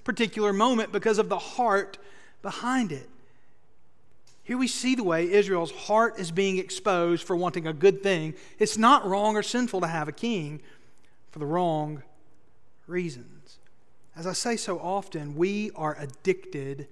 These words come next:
to what we can see. Notice how the author sheds a little more light on the desire the Israelites had for a king.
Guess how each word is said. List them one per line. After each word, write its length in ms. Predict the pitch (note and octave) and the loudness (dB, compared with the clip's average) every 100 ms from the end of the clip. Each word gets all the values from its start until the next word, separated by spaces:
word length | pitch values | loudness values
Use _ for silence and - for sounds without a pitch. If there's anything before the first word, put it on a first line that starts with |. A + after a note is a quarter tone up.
| - - - | -16 -18 -16
to 140 | - D#3 | -6 -2
what 440 | C#3+ E3 E3+ - - - - - | 2 2 2 -4 -16 -18 -18 -12
we 460 | D3+ D#3 D#3 D3+ C#3 - - - - - | -2 0 2 0 -6 -14 -18 -18 -18 -12
can 160 | D3+ | -10
see. 480 | C3+ - D3 C3+ B2+ | -8 -4 -4 -4 -6
Notice 560 | D3+ F3+ A#3+ B3+ - - - - - - | -2 0 2 0 -4 -8 -12 -18 -18 -8
how 340 | - F3+ E3 - - | -2 0 -2 -8 -14
the 100 | - | -10
author 380 | - F#3 F#3 F3 | 0 2 2 0
sheds 380 | D3+ - E3 D#3 | -2 0 0 -2
a 60 | D#3 | 0
little 220 | E3 G#3 | 4 4
more 200 | G3 G3 | 6 6
light 460 | F3 E3+ D3+ C#3+ - | 6 6 4 0 -6
on 140 | D#3+ | -6
the 80 | D#3 | -4
desire 500 | D3 C#3 D#3+ E3 E3 | -6 -2 0 2 0
the 140 | D#3 D3 | 0 -2
Israelites 520 | E3 E3 D3 D3+ - | 0 0 0 -2 -4
had 200 | D3 C#3 | -4 -6
for 140 | D3+ | -8
a 60 | C3+ | -10
king. 420 | - E3 C#3+ C3+ | -6 -6 -6 -8